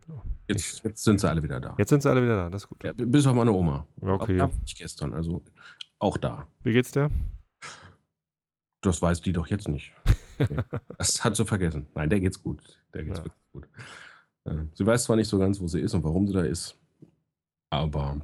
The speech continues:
Speaker 2: das habe ich mit ihr gestern zwanzig, dreißig Mal durchdiskutiert und, ja, jetzt geht es. Für mich. Also,
Speaker 1: Normal.
Speaker 2: ich bin mit durch mit dem Thema.
Speaker 1: Ja.
Speaker 2: <laughs> Aber
Speaker 1: Ist so.
Speaker 2: weißt du was, ich hab da noch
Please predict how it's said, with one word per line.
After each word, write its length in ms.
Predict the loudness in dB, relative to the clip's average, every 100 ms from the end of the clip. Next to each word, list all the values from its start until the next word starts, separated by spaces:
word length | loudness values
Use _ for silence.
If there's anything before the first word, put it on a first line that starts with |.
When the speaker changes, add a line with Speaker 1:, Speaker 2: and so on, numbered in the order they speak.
| -6
Speaker 2:
das 240 | -6 -4 -2
habe 140 | -2
ich 100 | 0
mit 120 | -2
ihr 120 | -2 -2
gestern 320 | -2 -2 -2
zwanzig, 300 | -2 -2 -2
dreißig 280 | -2 -2 0
Mal 120 | 2
durchdiskutiert 800 | 2 2 0 0 0 0 0 -2
und, 340 | -6 -6 0
ja, 80 | 2 2 0
jetzt 180 | -4 -2
geht 160 | -4
es. 180 | -4 -12 _ _ _ _ _ _ _
Für 100 | 2
mich. 260 | 2 0 -4
Also, 240 | -4 -2 -2
Speaker 1:
Normal. 300 | -4 -6 -6 -10
Speaker 2:
ich 100 | -2
bin 140 | 2 2
mit 120 | 2
durch 160 | 0 0
mit 100 | -2
dem 140 | -4
Thema. 340 | -6 -8 -12 -16 _ -12
Speaker 1:
Ja. 180 | -2 0
Speaker 2:
<laughs> 1160 | -2 -4 -16 -16 _ _ _ -14 -14 _ -6 -6 -6 _ -10 -10 -10 -14 -16 -6
Aber 220 | 2 4 6
Speaker 1:
Ist 60 |
so. 60 | 4
Speaker 2:
weißt 140 | 2
du 80 | 0
was, 100 | -2
ich 140 | -6
hab 120 | -10 -4
da 80 |
noch 160 | 0 0